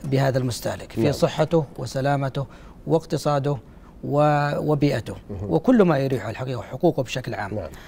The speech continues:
Speaker 1: هذه حماية المستهلك طبعًا هي موزعة ما بين عدة قطاعات، وهناك أكثر من ثمانين نشاط، يعني كلها معنية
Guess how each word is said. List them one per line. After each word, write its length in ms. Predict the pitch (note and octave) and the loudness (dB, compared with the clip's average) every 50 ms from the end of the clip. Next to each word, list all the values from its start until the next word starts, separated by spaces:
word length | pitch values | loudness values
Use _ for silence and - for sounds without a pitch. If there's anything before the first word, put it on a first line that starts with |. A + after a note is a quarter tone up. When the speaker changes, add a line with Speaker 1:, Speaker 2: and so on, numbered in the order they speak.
| - - - - - - | -20 -20 -20 -20 -14 -6
Speaker 1:
هذه 840 | - B2+ C#3+ F#3 G#3+ A3+ F3+ G#3 G3 G3 G#3 G3+ F#3+ F#3+ F3 D#3+ D3 | 0 4 6 8 8 8 8 6 4 4 4 4 4 4 4 2 0
حماية 380 | - D#3+ E3 F3 G3+ A#3+ A#3 - | -2 -2 0 2 2 2 2 2
المستهلك 440 | A3+ G#3 E3+ - - F#3 E3+ D3+ - | 0 -4 -4 -4 -2 0 0 0 2
طبعًا 380 | - E3+ D3 C#3 D3 E3+ E3+ | 0 0 0 4 2 2 2
هي 380 | D#3 D3+ E3 D#3+ D#3+ D#3 D3 D3 - - - - - - - - | 2 2 4 4 4 4 2 -2 -6 -14 -20 -20 -20 -14 -4 2
موزعة 480 | D3+ D#3+ F#3 A3 G#3 F3 D#3 F3 D3+ D3 | 6 8 8 8 6 6 2 0 0 2
ما 120 | D#3+ D#3 | 0 0
بين 240 | C#3+ D#3+ E3 E3 D#3+ | 2 2 2 2 2
عدة 240 | C#3 F3+ E3 F3 D3+ | 0 0 0 -2 -2
قطاعات، 560 | - - C#3+ - C#3 A2+ A2 A2 G2 - - - - - - - - - - - | -2 -2 -2 -2 -2 -2 -2 -4 -6 -6 -12 -20 -20 -20 -20 -20 -20 -20 -18 -10
وهناك 360 | - C3+ E3 G3 F#3+ F3 - G#3 | -2 0 2 4 4 4 2 0
أكثر 440 | - A#3+ A3+ - - - F#3 E3 | 0 0 -2 -2 2 2 2 4
من 120 | D#3+ D#3 D3 | 4 2 0
ثمانين 400 | - D#3+ D3 D#3+ F#3+ B3 B3 G#3+ | 0 0 0 2 2 2 2 2
نشاط، 560 | F#3 E3+ - - E3+ C#3+ C#3+ D3+ - - - - - - - - - - - - - - - - - - - | 2 0 2 4 4 4 4 2 0 -4 -18 -18 -20 -20 -20 -20 -20 -20 -20 -20 -20 -20 -20 -20 -18 -10 -6
يعني 180 | - - A#3+ - - | -6 -6 -6 -6 0
كلها 380 | - B3+ C4 B3+ A#3 G3+ G3 | 2 4 4 6 6 6 4
معنية 640 | G3 E3+ C#3+ C3 D#3+ F3 F#3+ F#3+ F#3+ G3 G3 F3+ - | 4 2 2 2 2 2 4 4 4 4 2 2 -2